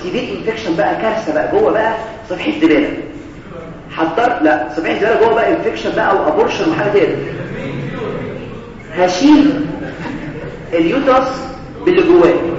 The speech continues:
اسمها هيستريكتومي. ايوه يا حبيبي، ايوه يا حبيبي، انتو.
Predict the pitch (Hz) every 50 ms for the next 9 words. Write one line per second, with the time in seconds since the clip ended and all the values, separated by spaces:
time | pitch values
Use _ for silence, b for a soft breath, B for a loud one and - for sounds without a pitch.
0 | - - - - - - - - - - - - 160 151 - - 208 240 247 240
1 | 220 214 220 220 214 - 226 240 277 269 - - 277 269 277 302 311 302 - -
2 | - - - - - - - - - - - - - - - - - - - -
3 | - - - - - - - 82 - - - - - - - - - 131 131 135
4 | 147 147 147 147 139 - - - - 165 180 175 170 - - 262 - - - -
5 | - - - - - 160 180 196 196 196 - - - 147 - - 208 214 240 262
6 | 262 240 - - 226 202 175